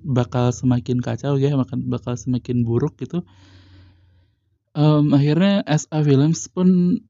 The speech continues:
em, inisiasi dan bilang bahwa, "Ya udah gimana kalau, eh, aku izin, kita diskusi dan segala macam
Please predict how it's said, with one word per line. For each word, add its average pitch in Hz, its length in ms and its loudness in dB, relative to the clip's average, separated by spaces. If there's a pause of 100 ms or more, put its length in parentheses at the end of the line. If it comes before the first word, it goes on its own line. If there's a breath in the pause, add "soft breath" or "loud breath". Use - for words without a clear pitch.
em, 123 420 4 (340)
inisiasi 131 480 4
dan 127 160 4
bilang 139 240 2
bahwa, 113 240 2
"Ya 120 160 4
udah 170 240 2
gimana 139 320 2
kalau, 135 560 0
eh, 120 360 2
aku 135 280 0
izin, 123 400 4
kita 127 400 -2
diskusi 123 400 -6
dan 120 80 2
segala 117 240 -4
macam 139 440 -2